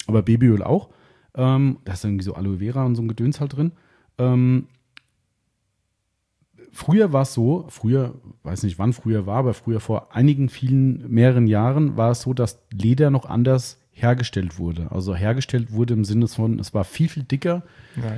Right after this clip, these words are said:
Speaker 2: glaub
Speaker 1: Ähm,
Speaker 2: ich.
Speaker 1: und die Verarbeitung des Leders war anders. Es wurde anders gegerbt, in dem Fall pflanzlich gegerbt. Daraus wird geschlossen, dass da auch ein pflanzliches Mittel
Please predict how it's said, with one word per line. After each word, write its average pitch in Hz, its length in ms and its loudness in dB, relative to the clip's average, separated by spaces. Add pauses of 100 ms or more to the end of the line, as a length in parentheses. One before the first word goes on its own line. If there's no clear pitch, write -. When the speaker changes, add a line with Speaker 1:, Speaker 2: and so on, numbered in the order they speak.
Speaker 2:
glaub 127 140 0
Speaker 1:
Ähm, 131 140 6
Speaker 2:
ich. 131 180 -2
Speaker 1:
und - 380 4
die 135 280 2
Verarbeitung 127 600 0
des 107 160 -4
Leders 110 360 -2
war 110 380 -2
anders. 110 360 4
Es 98 160 -4
wurde 110 180 0
anders 113 200 -4
gegerbt, 110 480 -2
in 107 60 -2
dem 101 140 -4
Fall 110 120 -2
pflanzlich 135 640 -2
gegerbt. 147 460 -4 (720)
Daraus 117 400 2 (440)
wird 113 240 2
geschlossen, 127 480 0
dass 107 220 -4
da 113 280 2
auch - 180 -4
ein 113 140 0
pflanzliches 123 680 -4
Mittel 139 400 -2